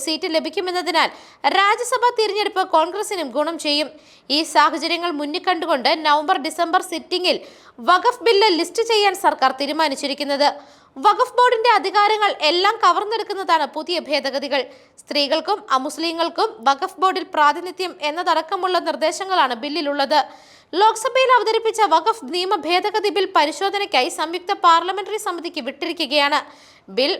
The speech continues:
മുസ്ലിം സമുദായത്തെ ലക്ഷ്യമിട്ടുള്ള ഭീകര നിയമമാണെന്നും ഭരണഘടനയെയും രാജ്യത്തിന്റെ മതേതരത്തെയും തകർക്കുമെന്നുമാണ് പ്രതിപക്ഷം ആരോപിക്കുന്നത്.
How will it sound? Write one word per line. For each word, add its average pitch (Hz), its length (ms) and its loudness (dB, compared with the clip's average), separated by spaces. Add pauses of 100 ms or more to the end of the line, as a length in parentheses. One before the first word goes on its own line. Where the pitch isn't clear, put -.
(120)
മുസ്ലിം 311 300 -4 (100)
സമുദായത്തെ 349 580 2
ലക്ഷ്യമിട്ടുള്ള 339 520 -2 (100)
ഭീകര 320 280 -2 (120)
നിയമമാണെന്നും 349 600 2 (520)
ഭരണഘടനയെയും 427 800 2 (200)
രാജ്യത്തിന്റെ 370 480 2 (100)
മതേതരത്തെയും 381 640 0 (100)
തകർക്കുമെന്നുമാണ് 320 800 0
പ്രതിപക്ഷം 330 500 -4
ആരോപിക്കുന്നത്. 285 600 -2